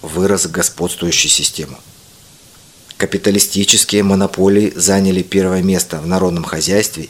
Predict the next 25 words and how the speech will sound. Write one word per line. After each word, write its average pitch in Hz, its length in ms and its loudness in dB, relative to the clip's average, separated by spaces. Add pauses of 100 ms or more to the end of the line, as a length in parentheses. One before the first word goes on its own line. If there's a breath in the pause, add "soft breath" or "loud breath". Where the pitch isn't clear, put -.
и 185 60 -2
в - 100 -8
политике. - 580 -4 (1200)
Раздел 95 460 0
мира 110 460 4
доведён 85 560 0
до 180 80 -2
конца. 170 460 -6 (1160)
А 87 160 -4
с 82 40 -8
другой 85 360 -2
стороны – 85 460 -4 (640)
Вместо 95 400 0
безраздельной 98 680 2
монополии 95 720 2
Англии 95 500 0
мы 90 160 -2
видим 95 340 0
борьбу 92 500 -2
за 87 180 -4
участие 87 540 0
в 80 60 -8
монополии 180 580 0
между 180 300 0
небольшим 175 640 2